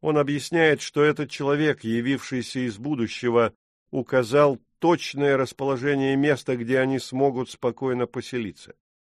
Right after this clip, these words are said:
Он напоминает, что проект спасения принадлежал Рене, что приводит их к решению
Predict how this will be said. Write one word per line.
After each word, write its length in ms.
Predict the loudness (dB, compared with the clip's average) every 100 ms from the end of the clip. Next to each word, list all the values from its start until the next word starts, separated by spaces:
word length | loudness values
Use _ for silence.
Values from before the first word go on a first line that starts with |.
| _ _
Он 240 | 0 2
напоминает, 640 | 2 0 0 2 4 2 0
что 260 | 0 -2
проект 400 | 0 0 0 0
спасения 640 | -6 -6 -4 -2 0 2 0
принадлежал 840 | -2 -2 -2 -2 -2 2 2 4
Рене, 360 | 2 4 2 2
что 260 | -2 -4
приводит 600 | -2 -6 -2 -2 -2 -4
их 140 | -6 _
к 60 | -8
решению 680 | -6 -4 -4 0 0 -2